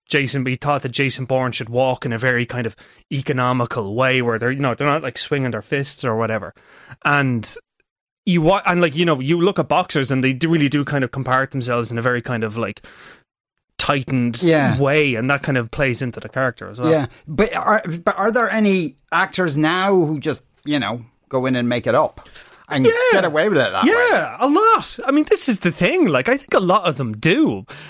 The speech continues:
Speaker 1: I think this whole method acting thing is kind of trotted out now as trying to t-, trying to communicate how serious they were about their work and how serious they are about their act and all the rest of it. You know what I mean?
Speaker 2: Mm.
Speaker 1: Like, eh, like, method acting now, I mean, it is kind of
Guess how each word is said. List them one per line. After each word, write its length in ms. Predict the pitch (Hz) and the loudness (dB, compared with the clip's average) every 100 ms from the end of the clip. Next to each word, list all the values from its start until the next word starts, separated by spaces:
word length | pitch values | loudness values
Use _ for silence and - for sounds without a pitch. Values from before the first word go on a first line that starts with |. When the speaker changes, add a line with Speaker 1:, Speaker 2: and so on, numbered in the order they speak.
| - | -4
Speaker 1:
I 60 | 196 | 0
think 240 | 339 262 | 0 0
this 140 | 247 | 0
whole 180 | 233 202 | 2 2
method 380 | 156 196 233 165 | 2 2 2 2
acting 400 | 147 160 156 143 | 2 0 0 0
thing 160 | 139 127 | 2 0
is 160 | 123 | 0
kind 160 | - 139 | -2 -4
of 60 | 113 | -4
trotted 400 | - 147 131 123 | -2 0 2 2
out 220 | 131 127 | 0 0
now 260 | 120 117 107 | 0 0 0
as 220 | 110 - - - - - - | -4 -8 -16 -20 -20 -18 -2
trying 300 | 175 170 165 | 2 2 2
to 120 | 151 | -2
t-, 400 | - 190 190 - 190 | -2 -2 -2 -6 -2
trying 220 | 180 156 | 0 0
to 60 | |
communicate 500 | - 151 156 139 123 | 0 2 4 2 -2
how 140 | 101 139 | -2 0
serious 520 | - 147 135 120 101 | 0 2 2 0 0
they 120 | 131 | -2
were 240 | 113 113 110 | 0 2 2
about 240 | 113 107 | 0 -2
their 120 | 107 | -4
work 320 | 101 113 98 - | -2 -2 -2 -2
and 100 | - | -2
how 80 | 143 | -2
serious 480 | - 131 113 - | 0 0 -2 -6
they 160 | - 117 | -4 -2
are 160 | 107 107 | -2 -2
about 240 | 104 101 | -6 -6
their 160 | 104 117 | -4 -4
act 320 | 98 - 123 | -6 -8 -8
and 100 | 107 | -6
all 100 | 110 | -8
the 80 | 104 | -8
rest 300 | 104 - 117 | -10 -14 -16
of 60 | |
it. 120 | 87 | -14
You 60 | 113 | -4
know 80 | 127 | 0
what 100 | 143 | 2
I 40 | |
mean? 140 | 143 - - | 2 0 0
Speaker 2:
Mm. 280 | 160 123 127 | 4 4 4
Speaker 1:
Like, 180 | 165 - - - - - - - | 0 -4 -20 -20 -20 -16 -10 -6
eh, 180 | - 233 | -2 0
like, 280 | 233 202 | 2 4
method 260 | 196 240 214 | 4 2 4
acting 280 | 208 202 170 | 2 2 4
now, 200 | 160 143 | 4 4
I 80 | 156 | 2
mean, 160 | 156 | 4
it 100 | 156 | 4
is 220 | 202 190 | 4 2
kind 280 | - 160 165 | 0 2 2
of 200 | 139 110 | 2 -2